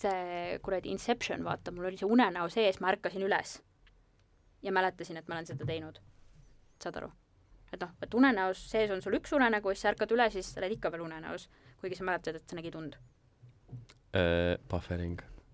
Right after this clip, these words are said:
Speaker 1: <laughs> Loading, loading. Four oh four, dream not found.
Speaker 2: Okei, sa olid unenäos.
Speaker 1: Ühesõnaga
Speaker 2: Sa nägid unenäos unenägu või?
Speaker 1: Jah.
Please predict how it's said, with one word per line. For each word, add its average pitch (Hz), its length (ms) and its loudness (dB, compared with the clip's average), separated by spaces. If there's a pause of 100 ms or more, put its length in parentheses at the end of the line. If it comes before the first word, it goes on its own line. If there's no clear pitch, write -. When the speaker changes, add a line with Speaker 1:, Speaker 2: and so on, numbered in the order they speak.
(800)
Speaker 1:
<laughs> - 480 -10
Loading, 196 380 -4
loading. 202 340 -4 (460)
Four 220 240 2
oh 214 100 8
four, 196 320 4 (100)
dream 180 240 -4
not 190 140 -6
found. 190 460 -2
Speaker 2:
Okei, 95 320 2
sa 95 120 0
olid 92 220 2
unenäos. 95 800 2
Speaker 1:
Ühesõnaga 233 340 2
Speaker 2:
Sa 127 80 10
nägid 135 260 12
unenäos 127 460 12
unenägu 90 420 8
või? 73 120 2 (160)
Speaker 1:
Jah. 220 180 6